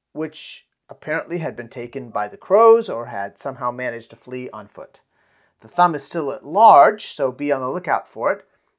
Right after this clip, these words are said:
The article describes it as being, and I am not making up this quote, quote, "in good shape except for a few peck marks," end quote. Our next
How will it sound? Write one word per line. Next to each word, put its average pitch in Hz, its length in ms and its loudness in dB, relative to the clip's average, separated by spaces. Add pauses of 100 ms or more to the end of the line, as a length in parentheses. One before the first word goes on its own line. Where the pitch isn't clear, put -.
The 135 100 -8
article 156 320 -2
describes 147 580 -4
it - 80 -16
as 123 200 -10
being, 170 600 -6
and 127 280 -14
I 127 180 -10
am 156 340 -10
not 135 180 -6
making 160 280 -8
up 147 120 -4
this 175 160 -8
quote, 123 340 -2
quote, 143 320 6 (400)
"in 214 280 8
good 202 240 4
shape 180 340 -2
except 160 360 -6
for 139 120 -6
a 135 40 -6
few 139 180 -12
peck 131 280 -14
marks," - 420 -18 (340)
end 110 220 -20
quote. - 260 -20 (1900)
Our 262 220 6
next 302 380 -4